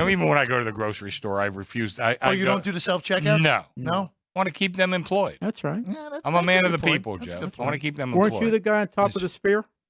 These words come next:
Speaker 1: I, oh, boy. Yeah, that was, that was pretty wild, wasn't it? I, I would've, Jimmy, I would've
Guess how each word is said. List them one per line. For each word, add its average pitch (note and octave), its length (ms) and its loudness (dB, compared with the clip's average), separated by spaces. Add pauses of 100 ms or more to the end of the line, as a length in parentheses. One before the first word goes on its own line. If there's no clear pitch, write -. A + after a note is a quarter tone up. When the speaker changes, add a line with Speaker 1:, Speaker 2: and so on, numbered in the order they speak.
(160)
Speaker 1:
I, C3 180 2
oh, - 200 -10 (140)
boy. A2+ 180 -2 (320)
Yeah, A2+ 100 2
that B2+ 140 4
was, D3+ 200 0 (260)
that F#3+ 80 4
was B3 100 0
pretty F3+ 240 0
wild, D3+ 440 2
wasn't D3 240 -2
it? C#3+ 60 -6 (300)
I, E3+ 180 2 (120)
I G3 40 2
would've, F3+ 240 0 (140)
Jimmy, E3+ 280 -2
I D3 80 2
would've D#3 280 -2